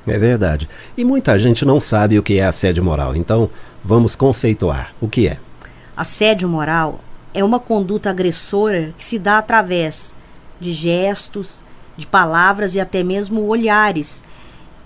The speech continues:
Speaker 2: É, e no ambiente de trabalho expõe o empregado, é, a situações humilhantes e degradantes. Essas ações, conduta,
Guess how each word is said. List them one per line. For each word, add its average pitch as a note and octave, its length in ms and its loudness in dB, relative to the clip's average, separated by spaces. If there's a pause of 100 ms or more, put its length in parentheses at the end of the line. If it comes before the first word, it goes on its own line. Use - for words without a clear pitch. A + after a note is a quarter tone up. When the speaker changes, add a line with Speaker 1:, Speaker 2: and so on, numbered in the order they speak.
(120)
Speaker 2:
É, G#3 440 0
e C4+ 100 4
no D4 240 6
ambiente A3+ 560 2
de F#3 120 -8
trabalho F#3 800 2
expõe D4 840 2
o C4 140 0
empregado, A3+ 920 0 (580)
é, G3+ 380 0
a A3 120 4
situações A3+ 720 -2
humilhantes A#3+ 960 -2 (260)
e A#3 100 -6
degradantes. G#3+ 1200 0 (160)
Essas G3+ 320 -4
ações, A3+ 600 0
conduta, G3+ 920 -4